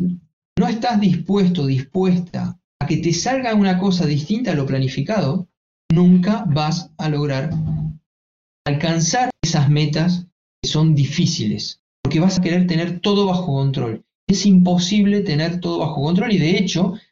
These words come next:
hay gente que se enferma de eso. ¿Sí? Hay una enfermedad, sí, que está relacionada con la psicosis de una persona que quiere tener todo bajo control.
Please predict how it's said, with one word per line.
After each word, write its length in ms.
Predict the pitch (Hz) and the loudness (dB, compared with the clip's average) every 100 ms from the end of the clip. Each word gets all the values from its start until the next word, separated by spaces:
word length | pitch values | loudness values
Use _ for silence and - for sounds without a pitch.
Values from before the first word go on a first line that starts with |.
| _ | _
hay 140 | 147 139 | -2 0
gente 300 | 185 202 214 | 4 2 2
que 100 | 131 | -2
se 160 | - | 0
enferma 580 | 127 120 185 175 123 113 | -2 0 0 0 0 -2
de 140 | 110 110 | -6 -6
eso. 300 | - - - _ _ _ _ _ _ _ _ _ _ | -8 -12 -16 _ _ _ _ _ _ _ _ _ _
¿Sí? 100 | 147 | -4
Hay 140 | 135 160 | 0 0
una 120 | 151 | 2
enfermedad, 760 | 135 - 131 135 180 208 208 262 _ _ _ _ _ | 2 0 0 2 2 2 0 -4 _ _ _ _ _
sí, 280 | - 131 - _ _ 185 | -8 -8 -8 _ _ -6
que 200 | - 104 | -4 -6
está 200 | 101 127 | -4 -4
relacionada 540 | 131 120 120 135 143 113 | -4 -4 -2 -2 -2 -4
con 120 | 113 | -6
la 80 | 113 | -6
psicosis 760 | 139 - 220 196 202 262 - - _ _ - | -4 -2 0 0 0 -2 -6 -16 _ _ -8
de 280 | 185 139 143 | -2 0 0
una 360 | 143 160 180 | -2 0 2
persona 400 | 190 190 226 240 | 2 0 0 -2
que 140 | 160 131 | -2 0
quiere 220 | 180 180 | 0 0
tener 360 | 175 202 208 | 2 0 -2
todo 260 | - 226 214 | -4 -2 0
bajo 280 | 170 156 - | -2 -4 -6
control. 500 | 131 123 - - | -2 -2 -2 -6